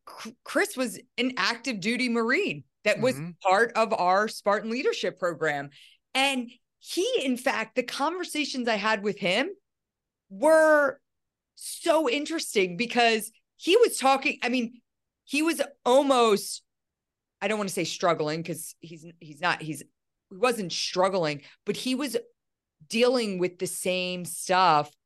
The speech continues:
Speaker 1: that the, that people that had taken off the uniform six years prior were dealing with. And,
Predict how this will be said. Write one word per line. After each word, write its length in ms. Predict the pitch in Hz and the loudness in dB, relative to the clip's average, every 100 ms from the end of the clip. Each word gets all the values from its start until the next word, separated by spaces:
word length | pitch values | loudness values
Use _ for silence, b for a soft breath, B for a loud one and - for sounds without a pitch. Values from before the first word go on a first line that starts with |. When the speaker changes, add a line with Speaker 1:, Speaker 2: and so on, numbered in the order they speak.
| _ _ - | _ _ 0
Speaker 1:
that 140 | 185 | 0
the, 260 | 185 170 170 | 2 0 0
that 260 | 170 175 - 160 _ _ - | 2 2 2 -8 _ _ -6
people 340 | 226 214 196 | -2 4 4
that 140 | 190 175 | 4 2
had 100 | 170 | 0
taken 240 | 190 175 | -4 0
off 160 | 175 170 | -2 0
the 100 | 165 | -4
uniform 440 | 165 160 165 147 | -4 -2 -4 -4
six 360 | - - - 156 | -4 -6 -6 -6
years 280 | 143 139 | -6 -6
prior 640 | - 160 147 156 135 123 - _ _ _ | -2 2 4 4 0 -4 -12 _ _ _
were 200 | - 170 | -8 -6
dealing 380 | 165 160 143 139 | 0 0 0 -4
with. 220 | 135 117 - b b b - | -6 -6 -10 b b b -2
And, 460 | 196 180 170 165 | 2 2 2 -2